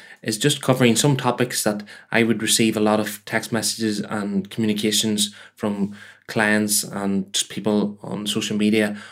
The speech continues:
with regards to help. Um, so they're quite general, but I think, uh, you should be able to get something from them. So the first topic, uh, is binge eating and cravings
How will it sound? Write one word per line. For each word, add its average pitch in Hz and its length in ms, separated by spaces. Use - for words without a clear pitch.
with - 160
regards 107 480
to 101 360
help. 107 340
Um, 101 460
so 113 260
they're 113 160
quite 147 300
general, 127 500
but 220 120
I 107 60
think, 110 300
uh, 104 200
you 104 140
should 113 200
be 110 60
able 107 140
to 107 40
get 104 140
something 104 380
from 107 180
them. 120 220
So - 160
the 135 80
first 170 180
topic, 135 380
uh, - 20
is 110 640
binge 127 400
eating 113 320
and 104 260
cravings 110 600